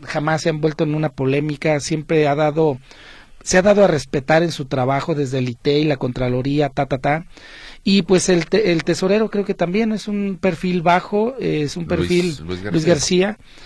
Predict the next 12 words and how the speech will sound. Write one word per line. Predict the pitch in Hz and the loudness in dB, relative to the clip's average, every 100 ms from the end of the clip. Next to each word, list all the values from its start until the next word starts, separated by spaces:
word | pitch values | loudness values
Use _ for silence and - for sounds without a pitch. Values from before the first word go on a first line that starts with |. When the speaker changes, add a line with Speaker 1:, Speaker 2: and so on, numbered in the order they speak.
| - - | -20 -6
Speaker 1:
que | 170 | -4
ha | |
estado | 143 175 165 170 151 | 0 0 2 2 -2
en | 139 | -4
Zapopan, | 143 127 165 165 170 170 165 - | -6 -2 -4 0 -2 -2 -8 -8
en | 143 | -4
Guadalajara, | 135 131 131 127 151 156 165 | -2 -2 -2 -2 0 2 2
haciendo | 165 175 175 | 2 -2 -2
su | 143 | -4
chamba. | - 151 151 170 180 - - - - - 156 | -4 -2 0 -2 -4 -12 -20 -20 -20 -6 -4
Este, | 135 - - 143 143 135 135 135 - | -4 -8 -6 -2 0 0 0 -4 -6
entonces, | 143 170 165 185 - | -4 -4 0 -2 -2